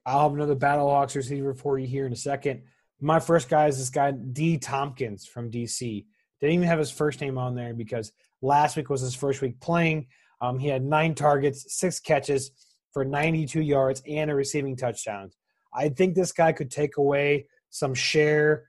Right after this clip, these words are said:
from Eli Rogers in D C. I know he's been a big guy the first two weeks. Um, and this D Tompkins guy only costs fifty-seven hundred dollars. So this is a guy you need to throw in your flex spot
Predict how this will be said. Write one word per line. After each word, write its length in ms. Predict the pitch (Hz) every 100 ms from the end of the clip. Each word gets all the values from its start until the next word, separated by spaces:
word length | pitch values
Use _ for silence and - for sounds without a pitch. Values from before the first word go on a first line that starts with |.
| _ _
from 280 | 151 135 135
Eli 300 | 143 147 135
Rogers 560 | 120 131 147 151 151 147
in 140 | 147
D 200 | 143 156
C. 320 | 143 - 156 139
I 40 |
know 140 | 131
he's 140 | 123 120
been 160 | 127
a 40 | 120
big 280 | 113 143 127
guy 240 | 135 135
the 100 | 131
first 300 | 131 131 -
two 140 | 139
weeks. 320 | 135 135 127 - _ _ -
Um, 260 | 127 131 127 -
and 440 | 165 175 170 143
this 160 | 151 120
D 180 | 156
Tompkins 460 | 143 143 143 160 151
guy 280 | 156 151 151
only 180 | 139 139
costs 320 | - 131 123 -
fifty-seven 580 | 147 147 147 143 135 131
hundred 280 | 131 127 120
dollars. 460 | 110 110 - - _ _ _
So 140 | -
this 160 | 143 139
is 80 | 165
a 40 |
guy 140 | 151 143
you 140 | 143
need 80 | 131
to 60 |
throw 140 | 127 135
in 80 | 127
your 120 | 107
flex 400 | - 165 165 -
spot 360 | - 151 139